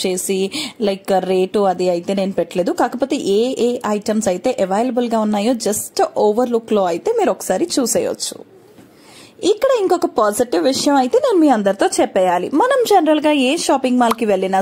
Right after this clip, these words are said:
సరే, ఆ, mostly అంతా లేడీస్ షాపింగ్ ఉంటుంది, కొంచెం మాత్రమే జెంట్స్ షాపింగ్ అనేది అవైలబుల్గా ఉంటుంది. కానీ ఇక్కడ అలా ఏమీ లేకుండా జెంట్స్కి కూడా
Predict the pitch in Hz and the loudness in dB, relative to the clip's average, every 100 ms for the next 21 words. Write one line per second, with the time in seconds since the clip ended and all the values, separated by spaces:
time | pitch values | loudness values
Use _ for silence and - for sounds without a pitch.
0 | 190 196 - - - - - 277 285 277 | 0 -2 -2 -6 -14 -12 -2 0 0 0
1 | 440 - 381 320 269 269 208 190 254 302 | 0 0 0 2 2 2 2 0 0 0
2 | 254 269 262 254 262 269 466 453 392 392 | 0 2 2 2 0 0 2 0 -2 0
3 | 349 285 - 233 233 220 214 202 214 196 | 2 2 0 0 0 0 -2 -2 0 -2
4 | 190 185 180 185 240 190 185 196 185 180 | 0 -2 0 0 0 0 0 0 0 -2
5 | 180 180 185 - 190 196 277 302 233 - | -2 -2 -4 -2 -2 0 0 -2 -6 -4
6 | 247 214 180 233 - - - - 220 233 | -2 0 0 -2 -4 -14 -10 -2 0 0
7 | 220 202 214 302 370 330 294 269 269 247 | 0 0 0 2 4 2 0 0 2 4
8 | 247 269 214 202 254 - 302 269 277 | 2 2 0 0 0 0 0 2 2